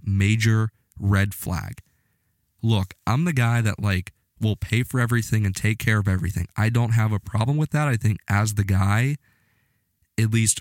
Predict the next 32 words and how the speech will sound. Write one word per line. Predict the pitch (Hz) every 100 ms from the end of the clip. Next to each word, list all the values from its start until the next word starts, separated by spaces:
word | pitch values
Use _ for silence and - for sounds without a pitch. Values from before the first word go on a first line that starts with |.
| -
early | 110 117 110
on, | 101 107
you | 104
should | 95 - 104
be | 101
showing | 95 - 101 101 101
that | 98
in | 98 92
good | 92 -
faith. | - 87 67 - - _ _ _ _ _ _ _ _ -
But | 104 110 107
then | 117 135 165
you | 165 151
allow | 117 110 120 117
her | 113 110
to | 104
become | 107 104 107 95 95
comfortable | - 139 165 143 113 101 95 92 - -
with | 113 120 -
requesting | 110 - 117 110 - 113
certain | 101 - 107 101
amounts | 98 95 92 - - -
of | 113 117 104
money. | 104 113 95 - 110 _ _ _ _ _ _ -
And | 107 104 104 95 90 -
<laughs> | - -
I | 156
just | 135 131 -
laugh | 113 120 127 -
every | 117 123 113
day | 113 131 113 95
because | 101 98 107 104 95